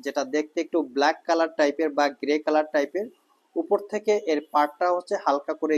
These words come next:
grip করা আছে, যার জন্য ল্যাপটপটা দেখতে খুবই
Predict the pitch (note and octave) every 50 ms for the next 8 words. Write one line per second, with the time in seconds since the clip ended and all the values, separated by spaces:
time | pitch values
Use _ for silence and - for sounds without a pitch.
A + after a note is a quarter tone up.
0 | - - C#3+ D#3+ F3 F3 - _ F#3+ F#3 F#3 F#3 F3+ F3+ D#3+ E3+ E3+ - - G3+
1 | A3 A#3+ - _ _ _ _ _ - C3 D3 C#3+ C3+ C3+ D#3+ E3 E3+ E3+ E3 D3+
2 | C3+ - - - D3+ - - E3+ D3+ C3+ D3 D3+ - _ F#3+ F#3 - _ F#3 F#3+
3 | G#3